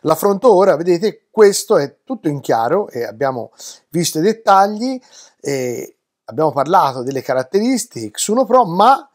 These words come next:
come potete vedere ci sono tutta una serie di accessori, qui sembrano borse, custodie, forse questo è un sistema per caricare le batterie,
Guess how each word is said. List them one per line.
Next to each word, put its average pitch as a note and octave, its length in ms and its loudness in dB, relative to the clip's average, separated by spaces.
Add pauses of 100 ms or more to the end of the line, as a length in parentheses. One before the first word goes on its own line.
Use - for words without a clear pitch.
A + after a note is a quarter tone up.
(220)
come A3 120 -2
potete B3 280 0
vedere C#4+ 240 0
ci F#3 100 -6
sono F3 160 0
tutta B3 240 -6
una F#3+ 100 0
serie D3 280 0
di F3+ 160 -2
accessori, D#3+ 800 -4 (260)
qui E3 120 -4
sembrano B2+ 420 -4
borse, D3 880 -2
custodie, D3 840 -2 (440)
forse D3 280 -4
questo C#3 320 -4
è B2 520 -4
un B2 320 -10
sistema B2 400 -6
per A#2+ 200 -10
caricare B2 360 -6
le A#2 80 -8
batterie, C#3+ 580 -4